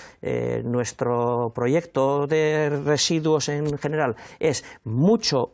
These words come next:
más barato que el que inicialmente planteaba el equipo de gobierno anterior. Y, eh, además, en el futuro, con un esfuerzo comedido por parte de los ciudadanos y las ciudadanas, se va, se va a lograr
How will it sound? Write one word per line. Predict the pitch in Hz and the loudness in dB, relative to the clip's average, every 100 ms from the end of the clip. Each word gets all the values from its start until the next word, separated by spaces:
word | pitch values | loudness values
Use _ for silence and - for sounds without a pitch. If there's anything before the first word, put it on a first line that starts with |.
| _ | _
más | 123 143 120 - - - | -2 0 0 -4 -10 -6
barato | 107 120 165 233 247 - - - | 0 0 2 2 2 0 -12 -16
que | - | -6
el | 120 | -4
que | 131 | 0
inicialmente | 120 113 160 160 156 | -2 0 0 0 -2
planteaba | 127 110 127 147 151 | -2 -2 0 0 -2
el | - 113 110 | -4 -6 -6
equipo | 104 - 113 | -6 -6 -4
de | |
gobierno | 110 107 | -2 -2
anterior. | 101 104 90 - - - _ _ | -4 -6 -8 -10 -18 -20 _ _
Y, | - 220 - _ _ | 2 2 0 _ _
eh, | - 135 - - - | -6 -6 -6 -8 -4
además, | 113 117 127 170 147 - | -2 0 2 2 0 -4
en | - 147 | -4 -2
el | 214 | -2
futuro, | 147 131 143 202 - - - | -2 0 0 0 -4 -12 -10
con | - 196 | -2 0
un | 240 | 0
esfuerzo | 196 208 196 - 185 170 - _ _ _ _ - | 0 -2 -2 2 2 2 -2 _ _ _ _ -14
comedido | - 151 151 165 110 - _ _ _ _ _ | -4 0 2 2 2 -4 _ _ _ _ _
por | 131 131 | -4 -2
parte | - 175 - | 0 0 0
de | 131 | 0
los | 123 | 0
ciudadanos | 120 127 127 110 | 0 -2 -2 -2
y | 113 | -6
las | 110 | -4
ciudadanas, | 120 113 131 185 254 233 - - - | -2 0 0 4 2 2 -6 -18 -18
se | - - 131 | -8 -2 2
va, | 180 180 | 2 0
se | - | 0
va | 165 | 2
a | 170 | 2
lograr | 151 185 220 | 2 2 0